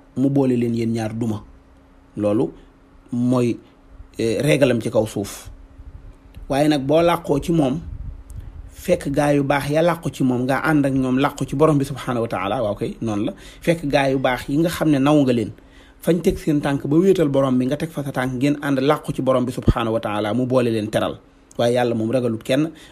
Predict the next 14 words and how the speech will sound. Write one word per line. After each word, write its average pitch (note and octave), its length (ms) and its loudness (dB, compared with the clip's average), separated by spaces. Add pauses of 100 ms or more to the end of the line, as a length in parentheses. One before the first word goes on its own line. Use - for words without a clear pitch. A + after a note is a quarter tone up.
waaye A#2+ 200 0
nag B2+ 200 -4
joxe C#3 220 0
na C3 140 -6
ay B2 160 -2
sañ-sañ, B2+ 400 -4 (420)
maye C3+ 300 2
na B2 140 0
ay A#2+ 140 0
daraja, A#2 380 0 (220)
te D3 100 0
cëram C3+ 300 2
yi A2+ 80 -2
tolloowut. G#2+ 440 0